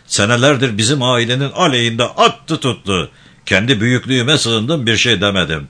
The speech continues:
Artık yetti. Benim nasıl hançer delmez, kurşun işlemez bir bela olduğumu yakında anlar o." Uysallığını, kocasının aşırılıklarını dizginleye dizginleye derinleştiren bir kadın haline gelmişti Dürdane.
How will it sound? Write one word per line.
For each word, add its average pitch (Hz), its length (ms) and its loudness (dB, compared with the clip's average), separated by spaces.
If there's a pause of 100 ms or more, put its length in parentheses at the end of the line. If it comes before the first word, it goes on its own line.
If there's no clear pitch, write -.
(140)
Artık 92 360 -2
yetti. 90 540 0 (520)
Benim 147 360 2
nasıl 180 320 2
hançer 135 520 2
delmez, 104 480 2
kurşun 147 400 -2
işlemez 123 520 -2
bir 113 200 -2
bela 113 180 2
olduğumu 104 440 0
yakında 110 420 0
anlar 104 320 0
o." 78 260 -4 (1500)
Uysallığını, 170 760 0
kocasının 147 540 -2
aşırılıklarını 82 920 -4
dizginleye 107 720 -4
dizginleye 76 600 -6
derinleştiren 110 760 -4
bir 107 140 -4
kadın 98 300 -4
haline 95 400 -2
gelmişti 82 520 -4
Dürdane. 73 640 -6